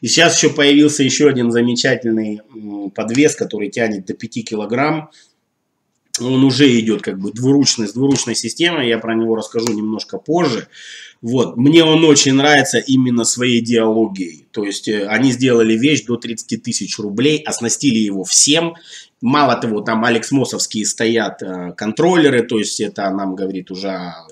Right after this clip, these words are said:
вот, уже как бы, что это будет работать всё мега охеренно, да, и ровненько.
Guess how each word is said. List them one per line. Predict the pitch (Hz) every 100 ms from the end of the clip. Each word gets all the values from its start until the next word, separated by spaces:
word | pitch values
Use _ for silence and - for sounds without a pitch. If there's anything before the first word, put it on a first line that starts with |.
| _
вот, | - - _
уже | - 95 98 104 78
как | - 76
бы, | 71 71 67
что | - - 78
это | 71 82
будет | 78 - -
работать | 165 156 151 139
всё | - 73 71 _
мега | 92 90 73
охеренно, | 71 - 92 85 78 76 71
да, | 101 92
и | 73
ровненько. | 85 90 80 76 -